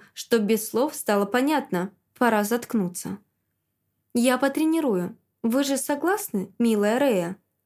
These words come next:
«Согласна». А этот мир полуобнаженных мужчин начинает мне нравиться. Только надо с собой ледогенератор носить. После того, как появился мой тренер,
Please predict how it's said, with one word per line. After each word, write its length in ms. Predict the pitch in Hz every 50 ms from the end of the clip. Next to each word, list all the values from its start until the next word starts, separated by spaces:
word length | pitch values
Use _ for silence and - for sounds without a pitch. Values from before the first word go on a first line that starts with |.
| _ _ _ _ _ _ _ _ _ _ -
«Согласна». 760 | - - 370 370 302 294 262 240 247 247 - 247 240 233 240 _ _ _ _ _ _ _ _ _ _ _ _ _ -
А 200 | 226 208 196 226
этот 320 | 240 233 208 202 208 -
мир 260 | 214 240 285 311 285
полуобнаженных 880 | 269 - - 233 226 220 220 202 220 220 214 208 233 233 226 226 220 -
мужчин 500 | 285 330 330 - - - 220 196 202 - - - - _ -
начинает 520 | 254 254 233 - 233 226 226 214 220 220
мне 80 | 240 240
нравиться. 680 | 254 285 320 339 302 254 - - - - 185 190 208 - _ _ _ _
Только 320 | - 302 285 254 285 - 254
надо 320 | 240 240 240 233 208 214
с 100 | 208 -
собой 380 | - 240 220 202 254 320 330 285
ледогенератор 960 | 233 233 233 226 233 233 208 240 247 247 262 277 311 320 311 - - 220 214
носить. 640 | 208 208 202 202 - - - 190 180 180 - - _ _ _ _ _
После 280 | - 220 214 214 - 220
того, 320 | 214 233 226 226 240 233
как 240 | 233 214 202 208 -
появился 520 | 226 226 226 220 240 247 233 - - -
мой 220 | 202 202 208 202 196
тренер, 540 | 196 196 202 220 254 302 294 240 190 214